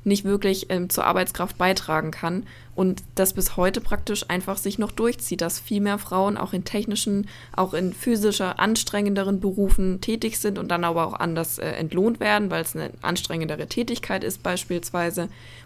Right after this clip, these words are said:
Und das zieht sich dann bis heute durch die Gesellschaft. Und bei uns, auch in Westdeutschland vor allem, wurde eben sehr viel Wert auf die Rolle der Frau als Mutter, als Hausfrau gelegt. Und das sehen wir eben noch bis heute.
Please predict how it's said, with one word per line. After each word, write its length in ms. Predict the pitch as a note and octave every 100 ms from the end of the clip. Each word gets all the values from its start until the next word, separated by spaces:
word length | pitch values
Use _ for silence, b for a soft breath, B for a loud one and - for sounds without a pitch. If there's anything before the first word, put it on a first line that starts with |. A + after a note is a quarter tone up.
| -
Und 160 | F#3+
das 260 | G3 F#3+ -
zieht 280 | - A3 A3+
sich 200 | A3+ -
dann 240 | G3 G#3
bis 240 | - G3+ -
heute 280 | F#3+ G3
durch 160 | G#3 G3
die 100 | G3+
Gesellschaft. 520 | G3 G3+ A3 - -
Und 180 | F3 E3+ B B -
bei 100 | F#3
uns, 360 | F#3 G#3+ A#3+ -
auch 180 | F3
in 160 | - F3
Westdeutschland 560 | F3 - F#3 F#3+ G3+ G#3
vor 140 | -
allem, 280 | G3 G3+ F#3
wurde 220 | F#3 F#3
eben 200 | - F3
sehr 180 | F3 E3+
viel 200 | - F3+
Wert 280 | F3 F3 -
auf 300 | E3+ F#3 - -
die 200 | F3 -
Rolle 380 | - F3 F3+
der 140 | F3 F3
Frau 380 | - E3 F3 F#3
als 420 | F3 E3+ - - -
Mutter, 380 | F3+ G3 C4
als 380 | G#3+ - G3 -
Hausfrau 520 | F#3+ F#3+ G3 - G#3
gelegt. 440 | G#3+ G#3 A3 A#3 - B B B
Und 180 | F#3+ F3+
das 220 | F3 -
sehen 240 | E3+ E3+ E3+
wir 120 | F3+
eben 180 | G#3 F#3
noch 180 | F#3 -
bis 220 | G3 -
heute. 320 | F3+ F3+ F3+